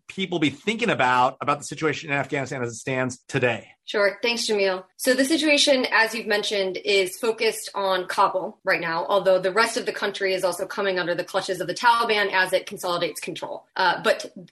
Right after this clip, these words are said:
Speaker 2: Kabul is the focus, not only because it is the capital, of course, but also because of the ongoing situation at the Kabul International Airport. Um, the eighty-second Airborne Division headquarters has arrived with reinforcements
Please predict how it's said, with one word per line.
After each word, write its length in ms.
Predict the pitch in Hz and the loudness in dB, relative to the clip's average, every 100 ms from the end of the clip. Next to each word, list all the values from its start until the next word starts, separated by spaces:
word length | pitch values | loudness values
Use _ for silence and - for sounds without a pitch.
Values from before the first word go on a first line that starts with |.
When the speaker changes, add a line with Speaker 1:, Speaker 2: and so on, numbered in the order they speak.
| - | -4
Speaker 2:
Kabul 320 | - 285 294 | 4 6 8
is 120 | 269 | 6
the 80 | 220 | 4
focus, 360 | 240 226 233 - | -2 -2 -2 0
not 160 | 202 | 0
only 240 | 214 214 202 | 0 0 -2
because 380 | 202 - 196 196 | -4 -2 -2 0
it 80 | |
is 160 | 190 180 | -4 -4
the 80 | 160 | -2
capital, 420 | 220 226 240 226 | 0 2 2 0
of 160 | - - | -2 0
course, 280 | 202 196 - | 0 0 2
but 100 | 202 | 2
also 260 | 196 214 | 2 0
because 320 | 185 - 208 | -6 -4 -2
of 120 | 196 175 | -2 -2
the 140 | 190 | 2
ongoing 720 | 208 226 208 202 196 190 185 - | 4 4 4 4 4 2 0 -4
situation 580 | - 214 196 185 190 | -2 2 4 4 2
at 200 | 175 185 | 0 -2
the 80 | 185 | -2
Kabul 380 | - 196 185 190 | -2 2 2 2
International 600 | 185 185 180 180 - 160 | -2 -4 -4 -4 -6 -8
Airport. 440 | 160 147 - - - - | -6 -8 -6 -8 -8 -2
Um, 200 | 175 175 | -2 2
the 120 | 220 | 2
eighty-second 440 | 247 262 240 220 | 2 2 0 0
Airborne 400 | 202 214 208 208 | 2 2 2 0
Division 420 | 208 185 202 202 180 | 0 -2 0 0 -2
headquarters 600 | 226 220 - 240 247 247 | -2 -2 0 2 2 0
has 300 | - 202 202 | 0 0 0
arrived 560 | 190 180 180 185 226 220 | -4 0 2 2 2 -4
with 160 | 190 | -8
reinforcements 720 | 190 190 185 185 185 202 190 | -4 -4 -2 -2 -2 -2 -4